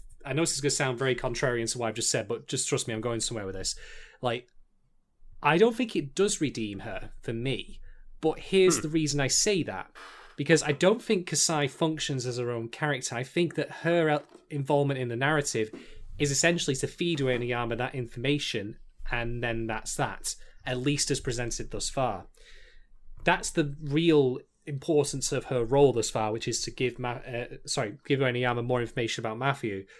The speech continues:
Speaker 1: not to have her own involvement or her own arc necessarily. In
Speaker 2: Mm-hmm.
Speaker 1: theory, she essentially serves the same purpose as, I know this is gonna sound incredibly corny, but Uenoyama just happening to, you know,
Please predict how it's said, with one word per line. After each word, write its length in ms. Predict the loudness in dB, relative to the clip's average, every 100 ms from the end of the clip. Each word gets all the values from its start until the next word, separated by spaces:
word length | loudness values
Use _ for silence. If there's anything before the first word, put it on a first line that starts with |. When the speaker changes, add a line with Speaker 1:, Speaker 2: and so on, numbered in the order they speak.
| -20 -20 -20 -20 -14
Speaker 1:
not 760 | -6 -4 -2 0 2 2 2 0
to 300 | 0 2 0
have 240 | 2 -2 2
her 220 | 4 4
own 140 | 4
involvement 420 | -2 0 0 0
or 80 | -2
her 160 | 0 0
own 140 | 0
arc 340 | 2 2 0 -4
necessarily. 720 | -8 -4 -4 -4 -8 -10 -14 -18 -20 2
In 160 | 4
Speaker 2:
Mm-hmm. 220 | 4 -2 4
Speaker 1:
theory, 420 | 6 6 4 0
she 460 | 0 2 2 0 -2
essentially 540 | -2 0 0 0 -4
serves 380 | -4 0 0 0
the 60 | -2
same 280 | 0 0 -2
purpose 520 | -4 -4 -2 -4 -2
as, 280 | -2 -2 -4 -8 -18 -20 -20 _ _
I 40 | 0
know 60 |
this 120 | 0 2
is 60 |
gonna 80 | 2
sound 260 | 2 0 -2
incredibly 440 | -2 0 0 -2
corny, 420 | 2 2 4 0
but 340 | 0 0 0 -2
Uenoyama 580 | 0 2 0 -2 -2 -4
just 280 | -4 -4 -4
happening 340 | -6 -4 -6
to, 120 | -6 -10 _ _ _ _ _ _
you 120 | -4
know, 200 | -2 -4